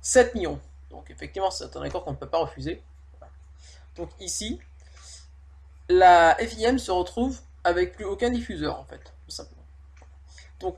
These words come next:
la F I M accepte au final, après d'âpres négociations, le compromis d'accord, mais ce n'est pas le cas des Japonais.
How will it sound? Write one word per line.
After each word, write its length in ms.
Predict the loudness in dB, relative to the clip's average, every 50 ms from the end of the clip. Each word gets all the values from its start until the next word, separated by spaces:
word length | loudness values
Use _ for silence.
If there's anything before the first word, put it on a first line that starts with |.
| -10 -20 -20 -10 -2
la 220 | 2 4 4 4
F 120 | 2 0 0
I 100 | 2 2
M 160 | 2 0 -4 -10 -18 -20 -20 -20 -20 -20 -12 0 4
accepte 600 | 4 4 4 4 0 2 2 2 0 -2 -12 -20 -20 -14 -8
au 120 | -6 -6 -6
final, 560 | -2 -2 0 2 6 6 6 6 4 0 -4 -14 -20 -20 -20 -20 -20 -20 -20 -18 -8 -4
après 280 | -4 -4 -2 0 0 4
d'âpres 360 | 6 6 6 6 4 -4 -4
négociations, 840 | -4 -4 -6 -6 -6 -4 -4 -4 -4 -4 -8 -8 -6 -6 -6 -6 -8 -12 -20 -20 -20 -20
le 320 | -16 -8 -4 0 2 2 2
compromis 440 | 2 0 -2 -2 -4 -6 -6 -2
d'accord, 520 | -2 -2 -2 0 0 -2 -2 -2 -4 -16 -20 -10
mais 280 | 0 2 2 2 2 -2 -6
ce 140 | -8 -6 -4
n'est 140 | -4 -4
pas 120 | -4 -4 -8
le 60 | -4
cas 120 | -2 -4
des 80 | -4 -4
Japonais. 400 | -8 -10 -10 -10 -14 -14 -14